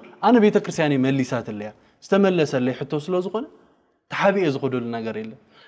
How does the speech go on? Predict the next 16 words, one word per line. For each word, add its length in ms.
ምናልባሽ 420
ኣብኡ 160
ከለኹ 300
ክንፈርሖም 440
ዘለና 320
ክልተ 320
ነገራት 400
እዮም። 120
ፈሪሑ 280
እዩ 160
እምበር 280
ዝብል 260
ዘረባ 340
ስለ 140
ዝሰማዕኹ 420
እየ። 120